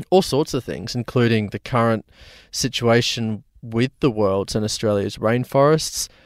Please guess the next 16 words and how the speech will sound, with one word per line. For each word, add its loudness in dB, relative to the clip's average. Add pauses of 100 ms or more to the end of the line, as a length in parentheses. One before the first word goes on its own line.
(180)
We -2
talk 0
about -4
the -10
competitiveness -2
of -12
charities 0
and -4
how -2
this -4
plays -4
into -2
our 2 (380)
existing -4
capitalist -6
paradigm. -2